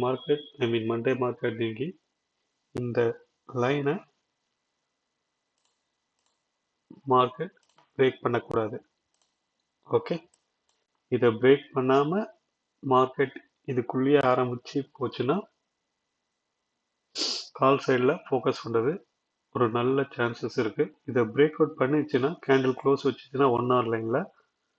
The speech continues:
நீங்க போ-, புட் சைடுல ஃபோக்கஸ் பண்றது அதிக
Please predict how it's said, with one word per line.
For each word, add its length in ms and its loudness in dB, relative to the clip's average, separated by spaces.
நீங்க 180 2
போ-, 220 6
புட் 200 0
சைடுல 280 4
ஃபோக்கஸ் 340 0
பண்றது 260 -2
அதிக 260 4